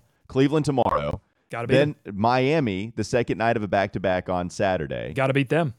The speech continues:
Speaker 1: Toronto Monday.
Speaker 2: Take care of
Speaker 1: Chicago
Speaker 2: business.
Speaker 1: Chicago Wednesday. And
Speaker 2: Give me the
Speaker 1: then it
Speaker 2: space.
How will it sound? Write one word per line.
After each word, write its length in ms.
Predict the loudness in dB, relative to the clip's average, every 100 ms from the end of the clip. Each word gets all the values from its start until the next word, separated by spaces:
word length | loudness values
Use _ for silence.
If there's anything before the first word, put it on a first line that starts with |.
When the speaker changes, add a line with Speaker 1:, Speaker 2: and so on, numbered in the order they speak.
| _ -6
Speaker 1:
Toronto 680 | -4 -2 0 -2 0 0 2
Monday. 680 | 2 0 0 -4 -4 -6 -10 _ _ _ _
Speaker 2:
Take 280 | -10 -4 -4
care 140 | 0 4
of 80 | 6
Speaker 1:
Chicago 240 | 6 8
Speaker 2:
business. 480 | 6 4 -4 -6 -12
Speaker 1:
Chicago 800 | -8 -4 -2 0 2 2 2 2
Wednesday. 640 | 4 2 0 -2 -4 -6 -4
And 180 | -2 4
Speaker 2:
Give 120 | 6
me 60 | 6
the 120 | 6
Speaker 1:
then 180 | 6 6
it 80 | 2
Speaker 2:
space. 180 | -6